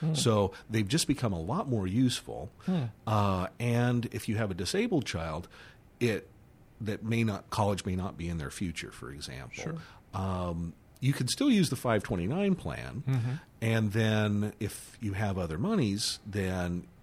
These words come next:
Speaker 2: or if once, if you're not utilizing those monies for college, you can roll it into what's called an able plan, for
Speaker 1: Mm-hmm.
Speaker 2: example, which is specific to children with, or adult children with disabilities, uh, so that, uh, they can still utilize those funds to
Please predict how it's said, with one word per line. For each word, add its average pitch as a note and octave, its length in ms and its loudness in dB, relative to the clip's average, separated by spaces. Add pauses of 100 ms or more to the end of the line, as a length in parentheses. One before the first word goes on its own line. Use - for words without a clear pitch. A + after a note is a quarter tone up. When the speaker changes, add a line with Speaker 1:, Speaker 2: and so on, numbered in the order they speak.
(180)
Speaker 2:
or E2+ 280 -2
if - 140 -6 (140)
once, A2 480 -2
if - 120 -6
you're B2+ 100 4
not A2 180 4
utilizing F#2+ 560 0
those E2 180 -6
monies D2 220 -8
for - 100 -18
college, D3+ 380 -4
you G#2 60 -4
can F#2+ 200 -6
roll F#2 240 -2
it E2+ 100 -6
into F2 380 -6
what's D#2+ 460 -6
called D2+ 320 -8
an B1+ 100 -12 (120)
able F2 320 -6
plan, G1+ 500 -14 (100)
for - 100 -4
Speaker 1:
Mm-hmm. A2+ 100 -2
Speaker 2:
example, A#2+ 520 -6 (200)
which B2 200 4
is A2 80 0
specific - 560 -2
to E2+ 80 -16
children D#2+ 380 -8
with, C#2+ 120 -10 (220)
or D2+ 220 -8 (120)
adult D#2+ 340 -8
children D#2 380 -8
with D2+ 120 -12
disabilities, G2+ 800 2 (320)
uh, G2 260 2
so G2+ 320 0
that, F#2 360 -2
uh, E2+ 340 -6
they F#2 140 -2
can F2 160 -8
still F#2+ 260 -2
utilize D#2 500 -6
those C#2 200 -10
funds C#2+ 340 -12
to C2+ 240 -10